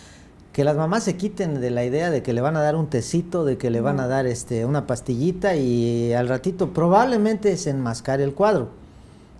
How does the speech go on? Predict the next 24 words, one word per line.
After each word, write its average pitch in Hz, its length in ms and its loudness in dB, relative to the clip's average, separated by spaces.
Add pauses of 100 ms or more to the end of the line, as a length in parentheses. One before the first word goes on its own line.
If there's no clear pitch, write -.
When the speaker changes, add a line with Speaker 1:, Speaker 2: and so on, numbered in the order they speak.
Speaker 1:
O 127 60 -4
sea, 135 400 2
quiere 143 200 2
decir 147 300 0
que 123 340 -2
se 113 200 -4
quitó, 156 400 -2
se 143 160 -2
calmó 123 280 -2
el 147 80 0
dolor, 160 280 2 (240)
pero 135 180 2
el 123 60 0
proceso 143 520 -2
inflamatorio 160 680 -2 (240)
Speaker 2:
Así 202 280 -10
Speaker 1:
está 143 260 0
Speaker 2:
es. 156 80 -2
Speaker 1:
siguiendo, 117 440 0
está 131 200 -2
avanzando, 147 480 0
avanzando, 117 420 -4
avanzando. 107 420 -6
Entonces, 123 560 -4